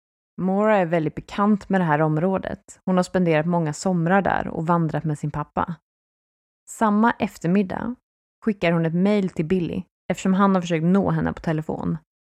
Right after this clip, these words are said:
Och hon skriver i princip att hon älskar honom men att hon har inte känt för att prata och att hon ringer honom senare. Runt klockan fjorton noll noll så ringer hon en telefonlinje för hotell.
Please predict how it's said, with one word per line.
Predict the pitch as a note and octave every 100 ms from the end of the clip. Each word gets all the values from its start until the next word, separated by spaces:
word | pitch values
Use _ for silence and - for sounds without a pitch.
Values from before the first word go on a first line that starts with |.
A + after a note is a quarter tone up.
| -
Och | F#3
hon | G3
skriver | F#3+ G#3 G3 F#3
i | F3+
princip | - F3+ E3 D#3 D#3+
att | D#3+
hon | - F3+ -
älskar | F3+ - E3+
honom | E3 D#3+ C#3 C#3+ -
men | - D#3+
att | -
hon | F3
har | E3
inte | D#3 -
känt | F3+ D#3+
för | - D3
att |
prata | - D#3 D3 - - _ _ -
och | F#3+
att |
hon | F#3+ D#3+
ringer | D3+ D3
honom | D3 D3 D3+
senare. | D#3 D#3 D#3+ - D#3 _ _ _ _ _ -
Runt | A3+ A#3+ -
klockan | G#3 G#3 G3
fjorton | - G#3+ F3 - E3+
noll | E3+ D#3
noll | E3+ - F3+ - _ _ -
så | F#3
ringer | E3+ E3+ E3+
hon | D#3+ C#3+
en | D3+
telefonlinje | D#3+ D#3 F3+ D#3+ D#3 F#3+ D#3 - - _
för | F3
hotell. | E3 D#3+ - -